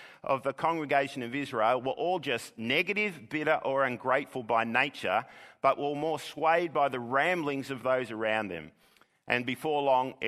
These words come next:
everyone is of the same mind. I'm reminded of Paul's words to the Corinthians in chapter fifteen, "Bad company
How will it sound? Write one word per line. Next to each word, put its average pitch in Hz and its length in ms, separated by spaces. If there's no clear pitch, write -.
everyone 127 400
is 107 140
of 104 160
the 92 60
same 98 400
mind. 87 380
I'm 170 120
reminded 196 400
of 135 100
Paul's 160 480
words 139 360
to - 40
the 127 80
Corinthians 127 640
in 123 80
chapter 120 320
fifteen, 127 540
"Bad 196 520
company 123 720